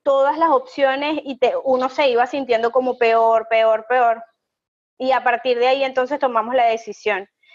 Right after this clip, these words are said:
y comenzamos a estudiar varios escenarios. Estados Unidos no era la, la primera opción en un principio, pero luego de, de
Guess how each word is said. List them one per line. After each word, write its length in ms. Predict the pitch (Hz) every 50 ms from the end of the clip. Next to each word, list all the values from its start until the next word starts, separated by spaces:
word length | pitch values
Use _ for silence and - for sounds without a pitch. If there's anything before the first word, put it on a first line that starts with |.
| _ _
y 80 | 254 247
comenzamos 520 | 262 262 262 254 262 262 262 240 247 285 330
a 40 |
estudiar 640 | 330 320 - 277 262 247 240 247 240 240 240 240 - _ _ _
varios 480 | - 226 226 277 277 277 277 294 311 302
escenarios. 640 | 302 294 285 277 277 277 269 247 226 233 233 254 - _ _ _ _ _ _
Estados 400 | - 226 226 - 214 220 233 269
Unidos 380 | 262 269 285 247 226 226 233 254
no 240 | 262 254 247 247 247
era 420 | 240 247 240 240 240 240 240 240
la, 300 | 233 233 240 220 202 196 - 214
la 180 | 214 214 208 208
primera 360 | 214 208 202 208 202 208 214
opción 480 | 214 - - - - 254 240 233 233 233
en 140 | 233 233 233
un 240 | 233 233 233 226
principio, 680 | - 247 247 233 233 - 262 254 202 - 208 214 220 - _ _ _ _ _ _ _ _ _ _ _ _
pero 280 | - 262 262 254 254 254
luego 480 | 247 262 262 262 262 262 262 269 285 302
de, 680 | 320 320 320 311 294 285 277 262 254 247 240 220 208 202 214 214
de 760 | 208 226 220 214 214 214 208 208 202 196 190 190 196 196 190